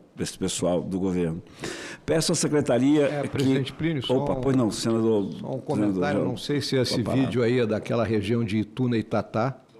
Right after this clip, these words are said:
Speaker 1: Acho que é de lá, sim.
Speaker 2: Acho que é,
Speaker 1: Eu acho
Speaker 2: né?
Speaker 1: que é de lá, Ituna e
Speaker 2: Sempre
Speaker 1: Itatá.
Speaker 2: lembrando que Ituna e Itatá era uma gleba lá do estado do Pará, que a então governadora Ana Júlia Carepa designou para ocupação por essas pessoas que estão aí hoje, e posteriormente foi demarcada como terra indígena.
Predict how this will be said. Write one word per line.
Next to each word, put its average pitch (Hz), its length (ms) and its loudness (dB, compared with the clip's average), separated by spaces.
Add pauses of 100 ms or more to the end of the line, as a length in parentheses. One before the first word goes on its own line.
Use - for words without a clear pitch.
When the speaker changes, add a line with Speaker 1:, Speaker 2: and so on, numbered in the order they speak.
Speaker 1:
Acho - 100 -2
que 135 120 2
é 120 80 4
de 117 100 2
lá, 104 180 2
sim. 90 280 -2
Speaker 2:
Acho 87 160 -4
que - 180 -4
é, 101 80 -4
Speaker 1:
Eu 95 80 0
acho 101 120 0
Speaker 2:
né? - 20 -2
Speaker 1:
que 107 60 0
é - 20 4
de 107 100 0
lá, 82 260 -2
Ituna - 260 -2
e - 20 2
Speaker 2:
Sempre 143 160 -4
Speaker 1:
Itatá. - 0 - (140)
Speaker 2:
lembrando 135 340 0
que 127 140 -2
Ituna 143 280 0
e 139 60 2
Itatá 120 400 0
era 110 180 2
uma 110 180 0
gleba 113 560 2
lá 107 200 2
do 113 120 -2
estado 123 420 -2
do 139 60 -2
Pará, 107 460 -2
que - 140 -6
a 107 40 0
então 127 280 -2
governadora 110 600 0
Ana 104 180 0
Júlia 110 240 0
Carepa 107 440 0
designou 110 600 0
para 120 340 0
ocupação 117 680 -2
por 113 160 -2
essas 117 280 -2
pessoas 113 520 -2
que - 60 -16
estão 117 240 -2
aí 110 200 2
hoje, 123 480 0 (320)
e 135 80 0
posteriormente 160 880 2
foi 156 140 0
demarcada 139 560 0
como 135 180 -4
terra 131 280 0
indígena. 104 440 -2